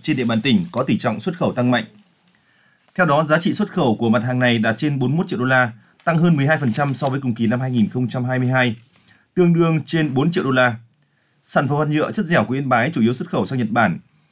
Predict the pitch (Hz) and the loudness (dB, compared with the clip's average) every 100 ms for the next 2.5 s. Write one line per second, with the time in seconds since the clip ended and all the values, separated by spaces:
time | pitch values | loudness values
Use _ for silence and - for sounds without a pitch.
0 | - _ - 170 147 147 - 143 127 180 | -20 _ -2 2 2 -2 -4 -2 -2 -2
1 | 131 104 117 139 135 110 - _ _ _ | -2 0 2 2 0 -4 -16 _ _ _
2 | - 147 151 208 | -4 -2 0 0